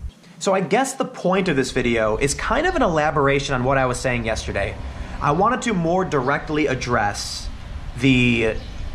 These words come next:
I guess, conspiracy that a Trump supporter white nationalist was doing, was, what committed these murders,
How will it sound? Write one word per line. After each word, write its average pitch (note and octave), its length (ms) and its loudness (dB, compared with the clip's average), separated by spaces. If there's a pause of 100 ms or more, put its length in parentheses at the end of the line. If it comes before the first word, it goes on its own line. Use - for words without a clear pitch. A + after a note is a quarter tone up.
(680)
I C3 80 -2
guess, E3 240 0
conspiracy C#3+ 1040 0 (720)
that B2 440 0
a B2 60 0
Trump C#3 260 -2
supporter A#2+ 720 0 (640)
white A#2+ 220 0
nationalist A#2 480 -4
was G#2 120 -4
doing, G#2 500 -2
was, G#2 200 -6
what - 140 -8
committed A2 280 -4
these G#2 120 -4
murders, A2+ 460 0